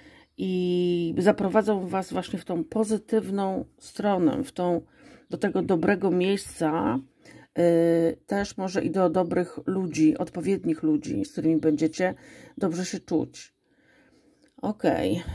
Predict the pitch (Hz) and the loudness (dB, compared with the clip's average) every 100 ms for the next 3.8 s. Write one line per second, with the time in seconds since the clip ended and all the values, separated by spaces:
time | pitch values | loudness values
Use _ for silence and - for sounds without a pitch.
0 | - - - - - 220 240 240 - 196 | -8 -12 -16 -4 2 4 4 0 -4 -10
1 | - 190 185 185 185 160 - 214 202 - | -6 -4 -2 -2 0 0 -2 -4 -4 -6
2 | 208 175 - - - 202 190 - 196 196 | -6 -4 -4 -6 -6 -6 -6 -6 -6 -4
3 | 190 180 175 175 170 - - | -4 -2 -2 0 -2 -4 -10